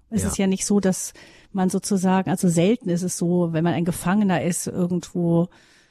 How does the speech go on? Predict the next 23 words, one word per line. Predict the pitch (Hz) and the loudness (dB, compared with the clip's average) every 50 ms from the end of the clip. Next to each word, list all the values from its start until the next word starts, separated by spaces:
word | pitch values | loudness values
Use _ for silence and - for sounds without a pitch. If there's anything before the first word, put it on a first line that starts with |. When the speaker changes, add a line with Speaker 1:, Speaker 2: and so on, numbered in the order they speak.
| _ _ _ _ _ _ _ - | _ _ _ _ _ _ _ -10
Speaker 1:
in, | 214 196 180 170 | -4 -4 -2 -2
äh, | - 107 - | -2 -4 -4
irgendeinem | - 240 208 185 185 185 180 | -2 0 0 2 2 2 2
Straflager | 170 - - - 170 190 233 - - 190 175 165 180 170 | 0 -2 0 0 2 2 2 2 2 0 2 4 4 2
sitzt, | 165 160 151 - - | 2 0 -2 -2 -2
dann | 170 170 | 0 0
wird | 175 - | 0 0
einem | - 165 185 190 | 0 0 0 2
die | 180 - | 2 2
Ordnung | - 175 - - 185 - | 0 0 0 0 -2 0
aufgezwungen, | - 214 - - 214 - - - 196 180 175 175 175 | 0 -2 0 -2 -4 -4 -4 -2 0 2 2 2 0
aber | 165 170 170 | 0 0 0
in | 165 156 | 0 0
unserem | 170 175 185 180 - | -2 0 -2 -2 -2
Alltag | 160 180 180 - 196 - | 0 0 0 0 0 0
ist | 175 175 - - | -2 -4 -2 -2
das | 180 165 - | -2 0 0
ja | 185 151 | 0 0
in | 180 | 2
der | 175 180 175 | 2 2 2
Regel | 175 175 190 202 | 2 2 2 2
nicht | 202 175 156 - - | 2 2 0 -4 -6
so. | - - 143 156 165 | -4 -2 -2 -2 -2